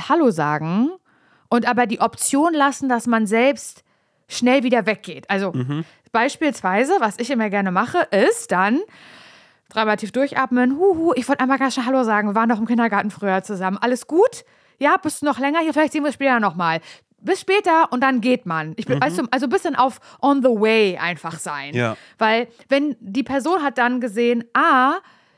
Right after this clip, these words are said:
Speaker 1: die, die, die kennt mich noch, die hat Bock auf mich. Und dann hat man den Ball der Person so zugespielt, dass sie jetzt die Möglichkeit hat, später nochmal auf dich zuzukommen. Und wenn nicht,
Speaker 2: Mhm.
Speaker 1: hatte sie keine Lust,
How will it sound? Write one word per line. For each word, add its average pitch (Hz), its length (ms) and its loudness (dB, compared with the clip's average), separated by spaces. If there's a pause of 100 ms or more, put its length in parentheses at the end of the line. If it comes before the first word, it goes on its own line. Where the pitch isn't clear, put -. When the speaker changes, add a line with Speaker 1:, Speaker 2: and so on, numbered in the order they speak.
Speaker 1:
die, 240 500 -2
die, 208 300 -4
die 202 160 -4
kennt 262 260 -2
mich 359 200 -6
noch, 381 260 0
die 262 180 -2
hat 226 140 0
Bock 220 220 0
auf 202 180 -2
mich. 330 440 0 (420)
Und 254 280 0
dann 269 220 0
hat 294 100 0
man 262 160 2
den 240 160 0
Ball 254 240 2
der 277 120 0
Person 233 420 -2
so 311 140 0
zugespielt, 311 580 -2
dass 247 160 -2
sie 233 100 -2
jetzt 233 200 0
die 214 80 -2
Möglichkeit 277 360 0
hat, 254 140 0
später 226 220 -2
nochmal 208 280 2
auf 190 120 -2
dich 208 180 -6
zuzukommen. 180 560 -8
Und 226 100 0
wenn 254 140 4
nicht, 294 120 2
Speaker 2:
Mhm. 285 40 2
Speaker 1:
hatte 262 180 0
sie 233 140 -4
keine 214 240 0
Lust, 233 320 2